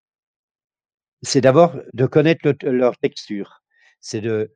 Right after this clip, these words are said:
de savoir comment est formé un fruit, quelle est sa chair, quelle est, quelle est sa peau, euh, quelle quantité d'eau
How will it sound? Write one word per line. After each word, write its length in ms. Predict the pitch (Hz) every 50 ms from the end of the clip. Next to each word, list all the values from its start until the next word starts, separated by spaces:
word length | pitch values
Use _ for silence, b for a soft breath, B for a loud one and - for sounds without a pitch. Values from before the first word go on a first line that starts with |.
| _ _ _ -
de 100 | 113 113
savoir 340 | - 135 123 127 135 131
comment 300 | _ - 123 110 120 120
est 80 | 117 104
formé 340 | - - 123 117 117 120 113
un 80 | 117
fruit, 380 | 117 - - - 135 165 208 - _ _ _ _ _ _ _ _ _ -
quelle 160 | - 135 120
est 60 | 127
sa 180 | 123 - 143 123
chair, 560 | - - - 143 143 180 202 190 - - - _ _ _ _ _ _ _ _ _
quelle 220 | - 135 135 117 131
est, 440 | 135 127 120 123 117 110 113 107 -
quelle 160 | - 127 123
est 60 | 127
sa 200 | - - 131 120
peau, 360 | - - 135 143 165 208 _ _ _ _ _ _ _ _ _ _ _ _ _ _ _ -
euh, 280 | 127 127 123 127 131 120 -
quelle 200 | - 156 139 117
quantité 480 | - 156 143 143 - 143 117 139 139
d'eau 340 | 120 107 95 139 143 147 143